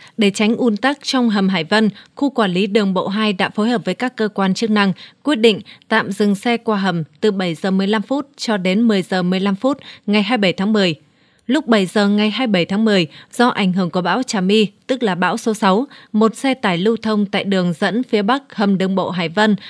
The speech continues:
thuộc địa phận thị trấn Lăng Cô, huyện Phú Lộc, tỉnh Thừa Thiên Huế đã bị lật, gây ách tắc giao thông. Vụ tai nạn không gây thiệt hại về người, hiện sức khỏe của lái xe ổn định và được chăm sóc y tế theo quy định.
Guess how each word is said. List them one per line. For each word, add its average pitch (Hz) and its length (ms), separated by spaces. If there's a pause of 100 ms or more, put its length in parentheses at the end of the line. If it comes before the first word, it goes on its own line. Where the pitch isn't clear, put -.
(200)
thuộc 226 160
địa 220 200
phận 170 400
thị 196 180
trấn 202 220
Lăng 226 180
Cô, 208 300 (280)
huyện 190 220
Phú 214 180
Lộc, 240 300
tỉnh 165 180
Thừa 185 120
Thiên 202 200
Huế 196 280 (300)
đã 220 140
bị 226 160
lật, 190 240 (260)
gây 208 240
ách 262 240
tắc 277 200
giao 190 180
thông. 190 280 (720)
Vụ 214 200
tai 262 180
nạn 214 240
không 247 200
gây 240 140
thiệt 208 200
hại 170 120
về 175 140
người, 175 300 (320)
hiện 208 220
sức 285 180
khỏe 208 180
của 175 140
lái 180 180
xe 226 160
ổn 175 280
định 180 300
và 196 80
được 185 200
chăm 220 220
sóc 262 220
y 196 160
tế 180 300
theo 226 100
quy 202 160
định. 175 240